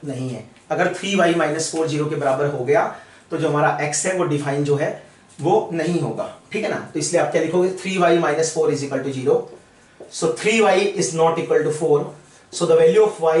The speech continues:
will not be equal to four by three। ठीक है, जो हमारे पास y होगा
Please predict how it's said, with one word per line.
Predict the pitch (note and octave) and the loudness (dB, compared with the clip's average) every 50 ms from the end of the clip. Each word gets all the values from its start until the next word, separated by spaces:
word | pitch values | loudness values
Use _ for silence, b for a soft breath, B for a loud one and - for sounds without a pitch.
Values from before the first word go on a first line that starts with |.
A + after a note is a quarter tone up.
| F3 - | 2 2
will | - F3 E3+ D#3 | 0 -2 -2 -2
not | D#3 D3+ D#3 E3 D#3 D3 | -2 -2 -2 -2 -2 -4
be | E3 E3+ - - C#3+ | -6 -6 -8 -8 -12
equal | - - D#3+ D3+ D3 C#3 | -8 -4 -2 -2 -2 -2
to | E3 E3+ F3 | -2 -4 -4
four | - - - D3 - C3+ | -6 -6 -6 -6 -4 -2
by | C#3 C#3 C#3 C3+ | -2 -2 -4 -4
three। | - - B2+ - - - | -8 -10 -14 -16 -14 -10
ठीक | - F3 | -8 -6
है, | - F3 | -4 -2
जो | F3+ | -2
हमारे | D#3+ D#3 D3 D3 | 0 0 0 0
पास | - - - C#3 | -2 -4 -2 0
y | C#3+ D3+ E3+ D#3 | 0 2 2 2
होगा | D3 D3 F3 - B | 0 0 0 0 B